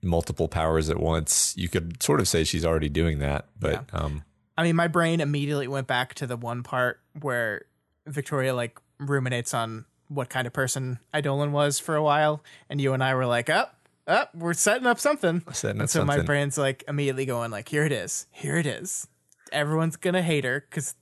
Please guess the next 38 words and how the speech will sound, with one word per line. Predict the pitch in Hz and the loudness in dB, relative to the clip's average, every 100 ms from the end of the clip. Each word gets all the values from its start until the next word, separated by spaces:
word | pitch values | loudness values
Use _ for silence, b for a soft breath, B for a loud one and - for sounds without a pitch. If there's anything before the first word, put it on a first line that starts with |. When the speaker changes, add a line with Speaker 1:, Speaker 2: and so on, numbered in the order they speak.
| _ | _
Speaker 2:
that | - 139 - | -8 -6 -2
they | 147 | 2
all | 147 | 2
hated | 151 156 165 | 2 0 2
<laughs> | 226 | 2
Eidolon | 214 208 175 180 165 | 4 4 2 0 -6
too." | - 139 170 B B B - | -6 -6 -6 B B B -6
Speaker 1:
Yeah. | 113 80 | -2 -2
Speaker 2:
Um, | 71 - _ _ _ _ - - - | -4 -12 _ _ _ _ -20 -10 -4
I, | 139 | -4
I | 139 | -4
don't | - 123 | -6 -6
know | - 90 | -6 -6
if | |
that's | - - | -6 -6
gonna | - | -4
happen, | 139 - - | -6 -6 -8
but | 139 | -4
that's | 147 165 | -2 0
where | 151 | 0
my | 107 | -2
brain | - 53 57 | -4 -10 -12
went. | 55 | -6
Speaker 1:
Yeah, | 113 85 80 | 0 2 2
Eidolon | 92 117 135 120 | 2 4 4 2
kind | 107 101 | 2 2
of | 92 | 4
has | 87 87 | 2 2
been | 85 82 | 2 2
the | 80 | 2
specter | - - 78 - 78 | 0 0 0 2 2
in | 78 | 2
the | 76 | 0
background | 78 73 78 73 76 | 0 0 0 0 0
of, | 80 80 | -2 -4
of | - 78 | -6 -4
the | |
story. | 78 - 80 78 | -4 2 4 4